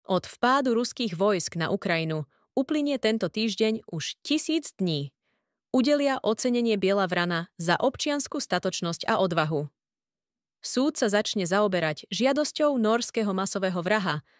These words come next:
Andersa Beringa Breivika o podmienečné prepustenie. V Singapure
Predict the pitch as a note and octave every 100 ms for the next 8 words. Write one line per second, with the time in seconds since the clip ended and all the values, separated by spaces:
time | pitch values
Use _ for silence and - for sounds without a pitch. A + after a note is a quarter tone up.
0 | _ _ A3 C4 C#4 C#4 - E3+ F3 F#3
1 | F#3+ F3 E3 F3+ F3 D#3 D3+ D3 - _
2 | _ _ _ F#3+ F3+ D#3+ - G#3+ A#3 B3+
3 | A#3+ - A3 G3+ F#3 F3 - D#3+ D3+ C#3+
4 | C#3+ _ _ _ _ _ - B3+ C#4 D4+
5 | C4+ C4 C4